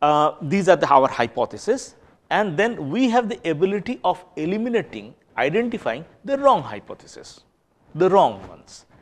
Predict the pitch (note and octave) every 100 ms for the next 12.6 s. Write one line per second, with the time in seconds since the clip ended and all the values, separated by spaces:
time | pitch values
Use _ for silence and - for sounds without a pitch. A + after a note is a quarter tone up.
0 | _ _ _ _ - G#3 B3 C3+ D3+ -
1 | G#3+ C4 G3 - D#3+ D#3+ F#3+ A3+ C#4 C4+
2 | G#3 G3 F#3 F#3 G3 - - D#3+ F3 C3
3 | - _ _ _ C#3 G3+ F3 - C3+ C3+
4 | D3+ D3+ F3+ - E3+ D#3 - A#2+ A2 B2+
5 | - _ _ _ _ - F#2+ - - -
6 | - - _ _ _ _ _ _ _ _
7 | _ _ _ _ _ _ _ _ _ _
8 | _ _ _ - F3+ A#3+ B3 A#3+ A#3 A3
9 | A3 A3 F3 E3+ E3+ F3+ C3+ B2 - -
10 | - C#3+ - - C#3+ E3 E3 - C#3+ C3+
11 | C3+ C3 B2+ _ _ _ D3 G#2+ G#3+ A#3
12 | E3 D3+ B2+ C#3+ A#3+